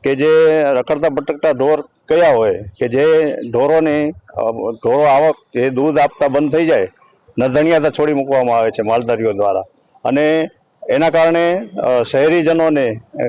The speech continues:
ઘણી બધી હાલાકી પણ પડતી હોય છે, કેમ કે, અ, ગૌ માતા માટેનું જે ગૌચર છે, એના રહેવાનું સ્થાન, એ હવે જ્યાં આગળ ગામો ગામથી છીનવાઈ ગયું છે.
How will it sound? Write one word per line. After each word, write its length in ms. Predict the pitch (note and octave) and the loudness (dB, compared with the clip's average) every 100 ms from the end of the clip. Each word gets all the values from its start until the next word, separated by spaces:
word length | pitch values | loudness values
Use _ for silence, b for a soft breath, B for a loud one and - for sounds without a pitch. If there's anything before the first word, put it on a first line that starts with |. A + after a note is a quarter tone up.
| A2+ | -2
ઘણી 160 | D3 | -2
બધી 220 | D#3 D#3 D#3 | -2 0 2
હાલાકી 360 | C#3 D3+ D#3 | 2 2 -2
પણ 300 | D3 D3+ D3 | -2 -2 -4
પડતી 340 | C3 C#3+ D3 B2+ | -4 -4 -2 0
હોય 160 | A#2 | 0
છે, 160 | G2+ G2 | -2 -4
કેમ 200 | C#3 D3+ | -2 -2
કે, 300 | D#3+ D3+ D3 - b b _ | 0 0 -2 -8 b b _
અ, 60 | B2+ C3 C3 B2+ B2 A#2 A#2+ A2 - - A#2 | -2 0 0 0 -2 -4 -4 -6 -12 -12 -2
ગૌ 180 | C3 D#3+ | 0 2
માતા 260 | E3 D#3+ | 0 0
માટેનું 360 | E3 D#3+ E3 D#3+ | -2 0 0 0
જે 160 | D#3+ C#3+ | -2 0
ગૌચર 360 | D3 E3 E3+ | 0 0 -2
છે, 140 | - C#3+ | 0 0
એના 160 | C3+ | 0
રહેવાનું 360 | B2 C3+ D3 C3 | 0 2 0 -2
સ્થાન, 260 | C#3 B2 | -2 -2
એ 200 | C#3 D3+ | 0 0
હવે 340 | D3+ D3+ D3+ C3 | 2 2 2 0
જ્યાં 160 | C#3+ | 0
આગળ 320 | D3 D3+ D3 C3 | 2 0 0 0
ગામો 320 | C3 D3 D3 | 0 0 0
ગામથી 300 | D3 D3 C#3 | 0 -2 -4
છીનવાઈ 400 | - D3 D#3 C#3 | -2 0 2 2
ગયું 200 | B2 G#2 | 0 -2
છે. 180 | G2 | -6